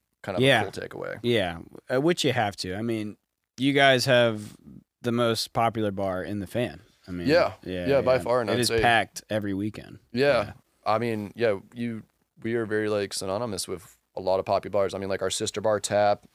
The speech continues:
Speaker 1: always packed.
Speaker 2: Right.
Speaker 1: You know,
Speaker 2: Yep.
Speaker 1: ownership
Speaker 2: Yep.
Speaker 1: knows what they're doing,
Speaker 2: Mm-hmm.
Speaker 1: and we
Speaker 2: Mm-hmm.
Speaker 1: know how to appeal to the masses. Now, the hard thing about, like, restaurants in the fan, though,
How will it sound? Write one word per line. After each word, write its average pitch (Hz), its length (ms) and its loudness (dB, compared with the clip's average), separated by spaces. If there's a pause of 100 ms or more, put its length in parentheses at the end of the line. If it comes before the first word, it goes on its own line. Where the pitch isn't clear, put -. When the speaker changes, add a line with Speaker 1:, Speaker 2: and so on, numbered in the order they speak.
Speaker 1:
always 98 320 -2
packed. 95 420 -2
Speaker 2:
Right. 113 340 -2
Speaker 1:
You 104 120 -8
know, 95 240 -2
Speaker 2:
Yep. 95 260 -8
Speaker 1:
ownership 165 400 0
Speaker 2:
Yep. - 20 -
Speaker 1:
knows 101 200 -4
what - 100 -12
they're 82 120 -12
doing, 85 360 -14 (140)
Speaker 2:
Mm-hmm. 110 440 -2
Speaker 1:
and 90 340 -4
we 107 60 -6
Speaker 2:
Mm-hmm. 104 100 -4
Speaker 1:
know 107 180 0
how 98 200 2
to 92 440 -10 (160)
appeal 95 300 -6
to - 80 -12
the 95 80 -14
masses. 82 580 -8 (500)
Now, 143 140 0
the 139 80 2
hard 208 200 -2
thing 139 160 -2
about, 101 360 -2 (160)
like, 98 240 -4 (440)
restaurants 113 440 0
in 92 60 -8
the 76 60 -8
fan, 107 460 -2
though, 80 400 -6